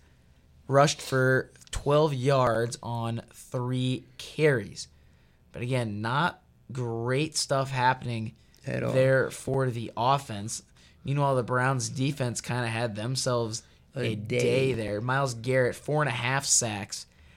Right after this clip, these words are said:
Speaker 1: as he had six tackles and one assist. Did great in that game. Jadeveon Clowney had two sacks. Ronnie Harrison has a, had a sack as well. A couple more guys pick up half a sack. So,
Speaker 2: Yeah.
Speaker 1: huge.
Speaker 2: Sack fest
Speaker 1: Yeah,
Speaker 2: in,
Speaker 1: sack fest for the
Speaker 2: in
Speaker 1: Browns.
Speaker 2: Cleveland.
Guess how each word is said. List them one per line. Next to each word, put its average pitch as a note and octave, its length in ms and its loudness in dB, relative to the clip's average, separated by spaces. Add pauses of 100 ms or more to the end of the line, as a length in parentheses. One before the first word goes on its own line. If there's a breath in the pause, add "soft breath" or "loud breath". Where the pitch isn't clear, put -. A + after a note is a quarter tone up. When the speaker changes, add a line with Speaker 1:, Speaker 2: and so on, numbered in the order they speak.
(160 soft breath)
Speaker 1:
as G#2+ 400 -2
he B2+ 140 -2
had G#2+ 120 0
six - 300 0
tackles A2+ 580 -4
and G#2 320 -8
one A#2+ 140 -4
assist. - 760 -4 (380 soft breath)
Did A2+ 160 -8
great B2 200 0
in A#2 100 -6
that A#2+ 220 -4
game. B2 180 -4
Jadeveon B2+ 340 -2
Clowney B2+ 420 -4
had B2+ 200 -4
two B2+ 180 -4
sacks. A#2+ 460 -4
Ronnie B2 300 0
Harrison B2 500 -2
has B2 160 -4
a, A#2 160 -6
had A2+ 180 -6
a G#2+ 60 -2
sack A#2+ 380 -2
as G#2+ 100 -10
well. A2+ 420 -4 (400 loud breath)
A - 40 -20
couple C3 220 -4
more B2 260 -2
guys A#2 320 -2
pick C3 260 -6
up A#2 160 -6
half B2+ 340 0
a A2+ 60 -8
sack. G#2 480 -4 (400 soft breath)
So, C3 500 2 (260)
Speaker 2:
Yeah. B2+ 200 0
Speaker 1:
huge. C3+ 800 0
Speaker 2:
Sack B2 400 4
fest A#2+ 420 0
Speaker 1:
Yeah, D3+ 200 2
Speaker 2:
in, C3 120 2
Speaker 1:
sack B2+ 320 0
fest B2 280 -4
for A#2+ 500 -4
the - 80 -2
Speaker 2:
in B2 120 2
Speaker 1:
Browns. B2+ 140 -2
Speaker 2:
Cleveland. D3+ 580 6